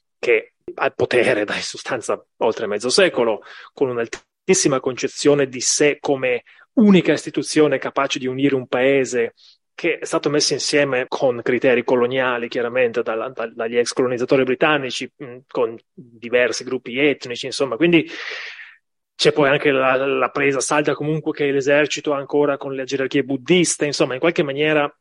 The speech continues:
l'esercito è ancora saldo al potere. Se ci sono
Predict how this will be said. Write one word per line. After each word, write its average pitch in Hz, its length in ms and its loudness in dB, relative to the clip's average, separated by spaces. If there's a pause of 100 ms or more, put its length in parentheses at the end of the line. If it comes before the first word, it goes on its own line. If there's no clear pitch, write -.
(120)
l'esercito 139 720 -2
è 156 160 -2
ancora 135 320 -4
saldo 120 240 -4
al - 40 -8
potere. - 440 -12 (120)
Se - 280 0
ci 190 100 4
sono 170 720 4